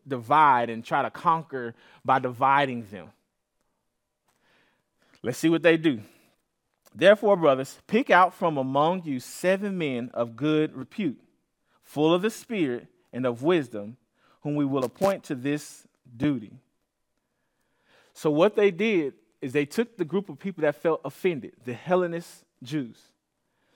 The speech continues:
They took them and said, "Hey, everybody, I want y'all to pick seven people. Pick seven men to, to come."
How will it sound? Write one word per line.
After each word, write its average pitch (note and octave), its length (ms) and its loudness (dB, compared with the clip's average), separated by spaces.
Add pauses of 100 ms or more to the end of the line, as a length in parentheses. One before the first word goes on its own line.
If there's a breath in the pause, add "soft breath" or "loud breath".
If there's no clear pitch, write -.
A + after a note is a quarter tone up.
(120)
They B2+ 100 -4
took A#3 280 -2
them E3+ 320 -4 (440 soft breath)
and B2+ 60 -18
said, D3 140 0
"Hey, C3+ 320 2 (400)
everybody, F3 460 4
I E3 80 6
want F3 220 0
y'all E3 120 4
to C#3 80 0
pick - 400 -4 (160)
seven F3 400 -2
people. C#3+ 300 -14 (480)
Pick D3+ 120 -4
seven G#3 440 0
men F3+ 360 -2
to, C#3 280 -2
to - 160 -12
come." F3 420 0